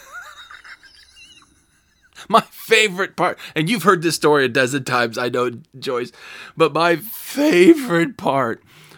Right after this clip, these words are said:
was the guy that she was dating, uh, had gone out with his buddies and gotten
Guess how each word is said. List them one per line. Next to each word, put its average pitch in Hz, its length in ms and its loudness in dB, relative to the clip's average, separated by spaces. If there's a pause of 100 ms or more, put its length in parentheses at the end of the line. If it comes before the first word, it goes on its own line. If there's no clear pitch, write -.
(120)
was 135 420 -2
the 135 160 -6
guy 139 440 -2
that 139 240 -4 (160)
she - 260 -2
was 131 200 -4
dating, 120 560 -4 (840)
uh, 123 300 0
had 127 240 -4
gone 127 240 -4
out 127 320 -4 (240)
with 131 240 -4
his 117 180 0
buddies 120 600 -6
and 110 340 -10
gotten 104 500 -12